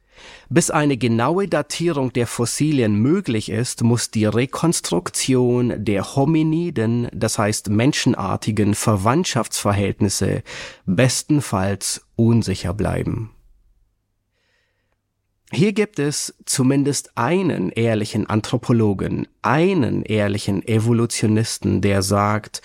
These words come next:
dass keine der Fossilien etwas beweisen. Duane Gish schreibt, „Weder in der gegenwärtigen Welt noch in der Welt der Vergangenheit gibt es Beweise dafür, dass der Mensch aus einer niedrigen Kreatur hervorgegangen ist.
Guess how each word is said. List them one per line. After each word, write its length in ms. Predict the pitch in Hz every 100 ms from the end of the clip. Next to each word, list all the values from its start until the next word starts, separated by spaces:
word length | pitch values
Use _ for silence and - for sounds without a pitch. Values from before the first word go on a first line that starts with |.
| - - _ _
dass 360 | - - -
keine 540 | - 117 113 139 175 160
der 180 | 117 110
Fossilien 840 | - 104 - 117 120 123 123 127
etwas 360 | - - 107
beweisen. 760 | - 110 104 92 95 107 117 117 _ _ _ _ _ _ _ _ - - - _ _ _ _
Duane 580 | - 107 123 139 170 196
Gish 480 | 139 127 - - - _
schreibt, 680 | - 110 110 110 107 - _ _ _ _ _ _ _ -
„Weder 400 | 101 127 170 175
in 120 | 175
der 140 | 185 170
gegenwärtigen 1000 | 160 165 156 151 123 120 - 123 127
Welt 420 | 104 98 85 - -
noch 200 | 110 127
in 200 | 151 131
der 260 | 117 104
Welt 400 | 101 110 117 -
der 100 | 117
Vergangenheit 880 | 117 120 107 117 104 98 98 98 -
gibt 240 | - 120 -
es 140 | 110
Beweise 680 | - 104 90 92 107 98 98
dafür, 680 | 95 95 110 - 139 143 139
dass 180 | 107
der 140 | - 98
Mensch 400 | 95 107 123 -
aus 180 | - -
einer 300 | 104 98 92
niedrigen 640 | 101 117 123 120 123 127
Kreatur 720 | - 104 95 - - 117 120
hervorgegangen 880 | 107 120 - 131 123 107 95 110 107
ist. 420 | - - - -